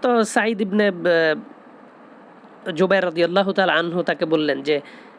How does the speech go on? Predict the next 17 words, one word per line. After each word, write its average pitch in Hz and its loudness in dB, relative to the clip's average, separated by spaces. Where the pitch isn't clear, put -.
"যাই 190 0
হোক, 208 0
রাসূল 196 0
সাল্লাল্লাহু 185 0
আলাইহি 160 0
ওয়াসাল্লাম 185 -2
একটা 160 0
হাদিস 147 -2
বলেছেন 127 -4
যে, 175 -4
যে 170 0
ব্যক্তি 233 -2
আল্লাহর 196 0
জন্য 240 0
কোনো 202 0
কিছু 160 -6
ত্যাগ 151 -2